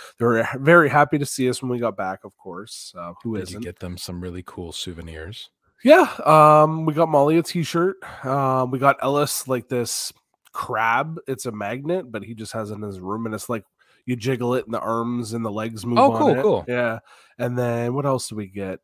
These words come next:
Speaker 1: Uh, a bunch of shells. I got a bunch of shells out of the ocean, so we brought those back.
Speaker 2: I should have asked you to grab some sand for Ashley, 'cause she collects the sand.
Speaker 1: Oh, does she? Paula's
Speaker 2: Yeah, yeah.
Speaker 1: sister might have got some. She was gonna bring some back.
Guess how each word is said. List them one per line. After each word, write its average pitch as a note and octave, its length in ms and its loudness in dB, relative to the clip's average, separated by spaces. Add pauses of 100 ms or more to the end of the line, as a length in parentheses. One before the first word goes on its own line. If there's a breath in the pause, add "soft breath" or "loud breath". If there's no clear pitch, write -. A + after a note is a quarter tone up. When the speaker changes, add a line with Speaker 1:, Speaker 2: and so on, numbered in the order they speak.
(120)
Speaker 1:
Uh, G#2 220 -4
a G#2 60 -6
bunch C3 260 0
of B2 60 -10
shells. A2+ 480 -4
I A#2 80 -4
got G#2+ 160 -6
a - 20 -6
bunch G#2 220 -8
of G2 80 -14
shells G2+ 260 -6
out G2+ 80 -6
of G2 60 -10
the G2 140 -6
ocean, G2+ 380 -10
so G#2 160 -14
we G2+ 60 -8
brought G2 240 -6
those G2 240 -8
back. G2 460 -6 (160 soft breath)
Speaker 2:
I - 80 -6
should F#3+ 180 0
have D#3+ 60 -2
asked B2 260 2
you C3+ 60 -10
to A2+ 60 -8
grab G2 220 -4
some F2+ 200 -14
sand G2 360 -8
for E2 120 -14
Ashley, E2+ 340 -10
'cause - 160 -16
she - 160 -14
collects F2 420 -14
the - 120 -20
sand. D#2+ 420 -14 (240)
Speaker 1:
Oh, D#3+ 160 10
does D#3 220 6
she? A#3 320 -2 (160)
Paula's G3 160 6
Speaker 2:
Yeah, D4+ 60 0
yeah. G#3+ 40 2 (180)
Speaker 1:
sister G#3 200 4
might C#3 180 2
have B2 100 -2
got A#2 240 2
some. G2+ 240 -6
She B2+ 200 -8
was B2+ 160 -6
gonna B2+ 180 -2
bring A2 220 -6
some G2+ 240 -12
back. F#2+ 320 -10